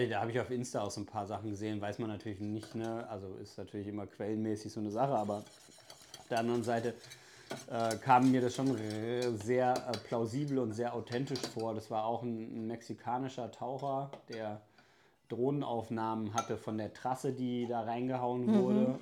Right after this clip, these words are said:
Speaker 1: Und, also, das wurde
Speaker 2: Und
Speaker 1: halt
Speaker 2: die
Speaker 1: wirklich
Speaker 2: sieht riesig aus.
Speaker 1: und voll in den Dschungel reingeknallt.
Speaker 2: Voll, also einfach durch. Und dann hab ich, also die haben Zeitrafferaufnahmen gemacht. Die müssen die aus dem, ich weiß nicht, ob sie die, von wo sie die gemacht haben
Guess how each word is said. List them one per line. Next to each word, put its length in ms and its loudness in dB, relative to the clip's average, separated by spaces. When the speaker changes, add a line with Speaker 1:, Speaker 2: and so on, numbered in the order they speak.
Speaker 1:
Und, 800 -4
also, 300 -8
das 240 -18
wurde 120 0
Speaker 2:
Und 60 2
Speaker 1:
halt 100 2
Speaker 2:
die 40 2
Speaker 1:
wirklich 60 -6
Speaker 2:
sieht 240 0
riesig 640 -2
aus. 400 -6
Speaker 1:
und 140 -8
voll 160 -2
in 80 0
den 100 2
Dschungel 240 4
reingeknallt. 760 -4
Speaker 2:
Voll, 240 2
also 240 8
einfach 260 4
durch. 340 4
Und 120 6
dann 140 6
hab 120 6
ich, 160 0
also 160 0
die 120 2
haben 160 2
Zeitrafferaufnahmen 880 2
gemacht. 380 0
Die 60 6
müssen 280 6
die 120 2
aus 180 4
dem, 420 -2
ich 140 -8
weiß 140 2
nicht, 100 -2
ob 80 -4
sie 140 -8
die, 300 -2
von 260 -6
wo 120 -2
sie 140 -6
die 140 -4
gemacht 340 -4
haben 260 -6